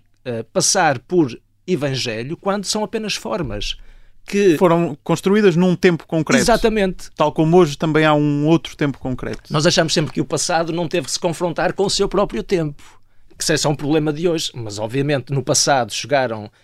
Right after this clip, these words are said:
Speaker 1: a soluções fruto do, do confronto que tiveram de ter com o seu tempo. Essa é a liberdade.
Speaker 2: E com o seu passado também.
Speaker 1: E com o seu passado, obviamente. Hoje, essa é a liberdade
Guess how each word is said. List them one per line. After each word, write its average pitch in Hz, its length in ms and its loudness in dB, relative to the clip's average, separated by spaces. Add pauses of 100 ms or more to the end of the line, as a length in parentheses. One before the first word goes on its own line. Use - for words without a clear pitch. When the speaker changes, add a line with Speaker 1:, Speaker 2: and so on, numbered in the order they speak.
(100)
Speaker 1:
a 120 80 -10
soluções 156 960 -4
fruto 180 460 -2
do, 175 160 -2 (100)
do 139 180 -6
confronto 180 480 -6
que - 60 -20
tiveram 131 260 -2
de 123 60 -6
ter 131 140 -6
com 127 100 -10
o 117 60 -8
seu 117 200 -8
tempo. 98 320 -10 (300)
Essa 131 280 0
é - 20 4
a 139 40 2
liberdade. 131 460 0
Speaker 2:
E - 20 -4
com 147 120 4
o - 40 2
seu 156 280 0
passado 135 540 0
também. 127 320 0
Speaker 1:
E 117 40 -4
com 117 100 -6
o 120 40 -2
seu 127 160 -2
passado, 147 360 0
obviamente. 110 540 -4 (360)
Hoje, 127 460 0
essa 185 300 0
é 147 40 2
a 131 40 0
liberdade 110 580 -6